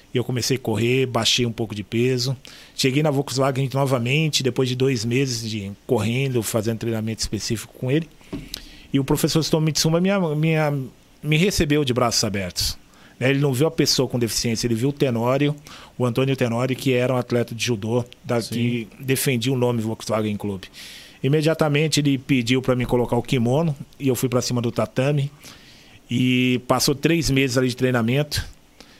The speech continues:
Speaker 1: Eu voltei pro meu setenta e oito quilos e ele falou assim pra mim, ó, "Tá na hora de você voltar a competir, Tenório."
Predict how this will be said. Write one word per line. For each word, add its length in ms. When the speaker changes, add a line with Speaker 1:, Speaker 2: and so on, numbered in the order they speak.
Speaker 1:
Eu 100
voltei 360
pro 100
meu 100
setenta 320
e 20
oito 160
quilos 240
e 40
ele 80
falou 200
assim 220
pra 140
mim, 160
ó, 60
"Tá 160
na 120
hora 220
de 60
você 240
voltar 340
a 40
competir, 460
Tenório." 420